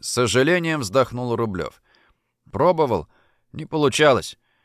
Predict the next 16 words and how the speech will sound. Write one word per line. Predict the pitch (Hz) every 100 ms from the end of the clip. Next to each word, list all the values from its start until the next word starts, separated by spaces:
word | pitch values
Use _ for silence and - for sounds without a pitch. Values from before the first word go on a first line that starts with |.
| _ _ - -
Поэтому | 156 208 190 185
я | 185 202
и | 196
торопился | 175 170 135 165 165 160
подмять | - 151 143 143
девицу, | 107 147 131 110 104
поэтому | 135 147 143 156
и |
полез | - 156 139 143
под | - 139
мантию. | 127 120 92 - 67 67
Ну, | 117
боялся, | 90 156 165 170 175 - 165
удерет, | 139 165 160 165 139
лови | 180 143 165
потом. | 156 135 113 85